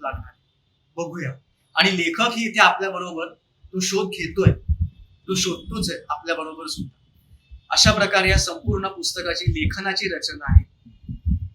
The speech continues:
हा जर विषय तुम्हाला आवडतो, तुम्हाला माऊलींविषयी उत्सुकता आहे, संत ज्ञानेश्वरांविषयी अनेक प्रश्न जर का मनात आहेत,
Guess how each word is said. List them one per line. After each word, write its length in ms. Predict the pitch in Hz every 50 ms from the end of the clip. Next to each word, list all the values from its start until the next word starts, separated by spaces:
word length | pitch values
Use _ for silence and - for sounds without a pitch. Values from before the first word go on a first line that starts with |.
| - - - -
हा 200 | 165 170 180 175
जर 220 | 175 190 190 185 180
विषय 220 | 170 - - 185
तुम्हाला 340 | - - - 170 165 160 170
आवडतो, 600 | 160 - 139 139 147 165 175 175 170 160 147 143 -
तुम्हाला 280 | - 151 156 156 165 165
माऊलींविषयी 640 | 165 151 139 - - 175 185 175 - 185 185 190 190
उत्सुकता 500 | 180 170 - - - - - - - 156
आहे, 100 | 143 135
संत 400 | - - 151 - - - 170 160
ज्ञानेश्वरांविषयी 840 | 156 147 143 143 160 - 165 165 160 165 165 165 165 - - - -
अनेक 440 | - - - - - 196 240 226 -
प्रश्न 300 | 202 196 - 175 190 180
जर 140 | 180 170 -
का 140 | - 170
मनात 320 | 165 156 151 147 147 - - 135
आहेत, 120 | 131